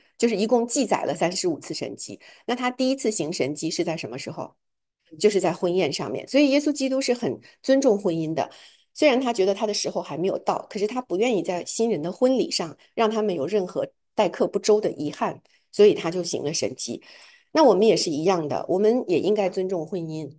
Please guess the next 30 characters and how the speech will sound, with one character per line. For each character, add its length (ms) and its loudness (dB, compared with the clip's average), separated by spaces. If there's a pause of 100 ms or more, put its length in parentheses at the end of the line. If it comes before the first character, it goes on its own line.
(340)
而 80 -2
且 180 4
呢， 140 0
神 240 2
设 180 4
立 120 2
的 100 0
婚 140 0
姻 140 0
关 180 -2
系 160 -6
是 160 -6
圣 260 -4
洁 240 -6
的， 220 -6 (440)
所 180 2
以 160 0
这 160 0
边 180 -4
就 100 -2
说 260 -2
婚 180 -2
姻 120 -2
的 120 -2
床 500 -4
也 100 -4
不 140 -8
可 160 -10
污 180 -2
秽。 280 -2